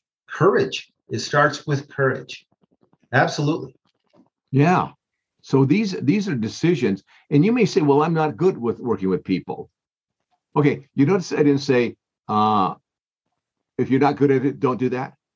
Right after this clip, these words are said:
Speaker 2: If you're not a good listener, "I'm not a good listener. I, I, I'm just not really good." You notice I didn't say, "Well, if you're not a good listener, you can cross that one off."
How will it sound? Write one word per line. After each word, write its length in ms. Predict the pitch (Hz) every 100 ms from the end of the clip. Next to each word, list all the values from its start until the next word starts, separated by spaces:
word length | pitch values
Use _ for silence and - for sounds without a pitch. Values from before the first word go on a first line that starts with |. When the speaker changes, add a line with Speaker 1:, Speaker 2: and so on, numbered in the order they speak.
| _ _ _ _ _ _ _ _ _ _ _ _ _ _
Speaker 2:
If 120 | 131 131
you're 120 | 143
not 80 | 143
a 40 |
good 140 | 147
listener, 420 | 131 139 147 135 135 _ 151
"I'm 300 | 151 - 143
not 100 | 143
a 60 | 120
good 80 | 123
listener. 260 | 123 107 107
I, 120 | - 113
I, 60 |
I'm 100 | -
just 120 | 107 -
not 120 | 113
really 160 | 107
good." 160 | 101 95 _ _ _
You 100 | 123
notice 240 | 135 139 - _
I 60 | 127
didn't 200 | 127 120
say, 200 | 131 113
"Well, 220 | 117 131
if 100 | 127
you're 80 | 127
not 160 | 120 120
a 40 |
good 120 | 107
listener, 440 | 110 113 127 120 - _ -
you 100 | 117
can 120 | 107
cross 380 | 110 113 131 -
that 200 | 110 -
one 140 | 107
off." 420 | 95 113 160 -